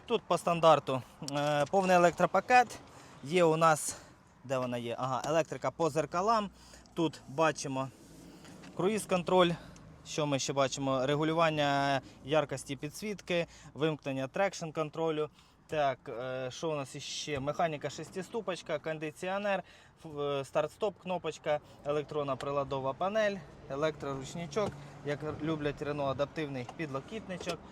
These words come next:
Салон загалом чистенький, охайненький, немає ніяких зайвих плям, там якихось, е, м, і, і, і так далі, коротше.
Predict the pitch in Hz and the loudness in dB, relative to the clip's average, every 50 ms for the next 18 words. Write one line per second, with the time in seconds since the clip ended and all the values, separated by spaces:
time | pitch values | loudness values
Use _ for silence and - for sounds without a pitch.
0 | - - - - 240 254 240 226 196 170 165 160 165 165 156 143 - 175 175 - | -20 -18 -12 -8 -6 -4 -4 -4 -2 -2 0 0 0 -2 -4 -6 -10 -10 -6 -2
1 | 220 208 196 185 - 139 135 - 190 180 170 156 147 127 143 139 147 147 151 143 | -2 -2 -2 -2 -4 -4 -4 -2 -2 -2 -2 -4 -6 -8 -8 -6 -6 -4 -4 -4
2 | 139 135 135 135 135 135 127 113 123 117 120 139 139 131 120 117 117 - 185 190 | -4 -4 -6 -6 -8 -8 -8 -8 -8 -8 -6 -4 -4 -4 -4 -6 -8 -6 -4 -4
3 | 190 180 151 - 123 117 117 117 113 107 - 120 113 - - - 127 120 117 117 | -4 -4 -4 -6 -6 -6 -6 -8 -8 -8 -10 -12 -12 -12 -12 -10 -8 -8 -6 -6
4 | 117 120 113 113 - - - - - - - - - 120 113 117 117 113 107 80 | -4 -6 -6 -8 -10 -16 -18 -18 -18 -18 -16 -12 -8 -6 -4 -4 -4 -6 -6 -6
5 | 120 139 143 - 156 170 175 185 185 - 185 170 151 143 123 110 110 - - 117 | -6 -6 -4 -2 -2 -2 0 2 6 6 6 6 6 4 4 4 2 -4 -6 -6
6 | 113 107 - 131 117 | -6 -6 -6 -10 -12